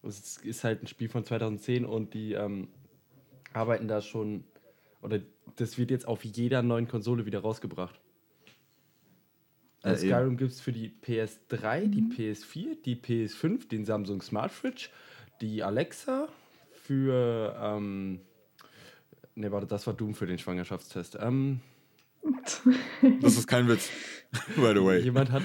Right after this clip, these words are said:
Speaker 1: Doom auf dem Schwangerschaftstest
Speaker 3: Was?
Speaker 1: zum Laufen gebracht.
Speaker 2: Ja. <laughs> Dank, äh, diese elektrischen Schwangerschaftstests, die haben halt, äh, einen ram und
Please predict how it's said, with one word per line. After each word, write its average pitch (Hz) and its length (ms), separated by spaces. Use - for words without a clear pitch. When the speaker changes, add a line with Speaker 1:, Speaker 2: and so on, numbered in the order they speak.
Speaker 1:
Doom 135 160
auf 127 180
dem 123 80
Schwangerschaftstest 131 500
Speaker 3:
Was? - 160
Speaker 1:
zum 98 120
Laufen 113 260
gebracht. 107 460
Speaker 2:
Ja. 127 240
<laughs> - 1500
Dank, 113 320
äh, 104 200
diese 113 280
elektrischen 123 480
Schwangerschaftstests, 127 880
die 107 160
haben 120 300
halt, 113 300
äh, 92 60
einen 107 520
ram 113 500
und 123 340